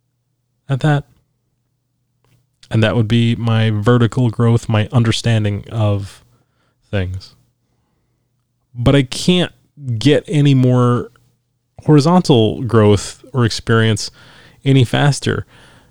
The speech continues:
than if I was to be in new relationships and put myself through the cycles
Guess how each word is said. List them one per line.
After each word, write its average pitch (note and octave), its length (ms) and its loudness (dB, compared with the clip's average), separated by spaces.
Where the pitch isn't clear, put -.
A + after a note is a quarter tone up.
than A2+ 360 0
if A2 160 -2
I A2+ 120 -2
was A2+ 220 -2
to A2+ 400 0
be C#3+ 280 4
in C3 140 2
new B2+ 140 6
relationships A#2+ 760 0
and - 160 -2
put C3+ 140 0
myself B2 400 0
through B2+ 160 4
the A2+ 80 0
cycles B2+ 640 -2